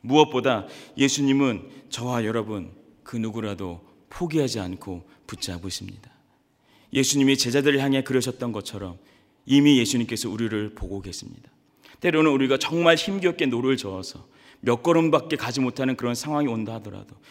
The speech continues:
주님이 이미 그것을 보고 계시고 이미 그것을 알고 계시고 우리를 위해 오고 계십니다.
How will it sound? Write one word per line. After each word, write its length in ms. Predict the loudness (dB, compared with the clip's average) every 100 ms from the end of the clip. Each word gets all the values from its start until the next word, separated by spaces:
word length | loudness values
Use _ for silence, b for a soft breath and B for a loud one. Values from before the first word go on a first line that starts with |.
| B
주님이 380 | 2 4 6 4
이미 240 | 4 2 0
그것을 360 | 0 -2 -4
보고 260 | -6 -8 -6
계시고 460 | -8 -10 -12 -16 -18 B 2
이미 240 | 6 6
그것을 600 | 4 2 2 2 0 0
알고 320 | -2 -4 -2 -4
계시고 480 | -6 -10 -14 -18 -20 b b
우리를 460 | -6 -2 0 -2 -2
위해 320 | -6 -6 -10 -18 _ -12
오고 320 | -6 -6 -8
계십니다. 520 | -14 -16 -18 -20